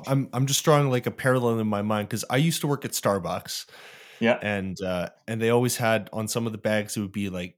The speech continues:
Speaker 1: fair trade, whatever, right? And it would have that, like, fair trade logo on it. And
Speaker 2: Yep.
Speaker 1: now I'm just thinking about, like, the name of your company is Good Trade.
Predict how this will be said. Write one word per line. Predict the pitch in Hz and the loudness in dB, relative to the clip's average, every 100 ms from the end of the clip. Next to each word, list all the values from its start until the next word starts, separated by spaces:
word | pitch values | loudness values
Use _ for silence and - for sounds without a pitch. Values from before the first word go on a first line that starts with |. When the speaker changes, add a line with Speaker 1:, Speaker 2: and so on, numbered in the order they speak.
| - | -12
Speaker 1:
fair | - 117 107 | -4 0 -2
trade, | - 107 98 98 92 - _ _ _ _ | -2 -4 -2 -4 -8 -12 _ _ _ _
whatever, | 110 101 87 90 - - | -2 -2 -2 -6 -12 -12
right? | 95 95 | -10 -8
And | 101 | -6
it | 104 | -6
would | 101 | -4
have | 110 101 | -6 -4
that, | 98 | -6
like, | 90 - | -6 -10
fair | - 104 | -4 -4
trade | 101 - 98 | -4 -6 -4
logo | 104 113 104 | -2 -2 -2
on | 90 87 | -4 -4
it. | 90 - _ _ _ _ _ | -6 -8 _ _ _ _ _
And | - 117 | 0 4
Speaker 2:
Yep. | |
Speaker 1:
now | 120 | 4
I'm | 117 117 | 4 2
just | 113 - | -2 -4
thinking | 123 123 113 | -4 -2 -2
about, | 113 107 - | 2 0 0
like, | 104 92 - _ - | -2 -4 -8 _ -4
the | 110 | 0
name | 107 113 117 | 2 2 0
of | 110 104 | -2 -4
your | 98 | -6
company | - 131 135 107 95 | -2 -2 0 -4 -4
is | 92 | -6
Good | - 117 110 | -2 0 0
Trade. | - - 90 92 - | -4 -6 -6 -8 -12